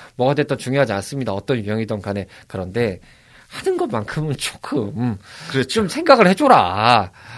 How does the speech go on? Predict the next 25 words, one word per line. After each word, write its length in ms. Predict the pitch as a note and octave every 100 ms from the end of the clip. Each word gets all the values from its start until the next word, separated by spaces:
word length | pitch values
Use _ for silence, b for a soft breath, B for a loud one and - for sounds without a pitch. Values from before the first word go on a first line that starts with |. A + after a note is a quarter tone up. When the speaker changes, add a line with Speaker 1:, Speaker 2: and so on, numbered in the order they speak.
| -
Speaker 2:
남들, 280 | E3 F#3+ A#3
Speaker 1:
당신 180 | C4 - B2+
Speaker 2:
남들 480 | D#3+ A3 C#4 B3+
Speaker 1:
아. 20 | F3
Speaker 2:
눈도 280 | A#3 C4
신경을 380 | A3 A#3 C4 B3+
좀 180 | G#3+ G#3
써주세요. 680 | F3 C4 A#3+ B3 A3+ G3 A3+
Speaker 1:
네. 260 | - A#2 G2+
Speaker 2:
제발. 580 | E3 E3 D#3+ C#3 C#3 A2+
Speaker 1:
당신의 500 | C3+ F#3+ E3+ A#3 G#3+
몸이 280 | D3+ E3+ F#3+
중요한 420 | C#3+ D3+ F3+ E3
만큼 400 | D3+ D3 - D#3+
여기서도 500 | B2 D3 E3 F#3 E3+
쪼는 320 | C#4 B3+ B3+
게 100 | A#3
중요해요, 580 | G3 C#3+ E3 F3 F3 D3+
지금. 320 | C#3 C#3+ B2
Speaker 2:
그렇죠. 260 | B2+ C3 B2
Speaker 1:
나도 280 | A#2 E3+ -
쪼는 280 | C#4+ C4+ C4
게 100 | A3
Speaker 2:
네. 80 |
Speaker 1:
중요해요. 1000 | D3 C#3+ F3+ G3+ G#3 D3 B2+ C#3+ D3+ C3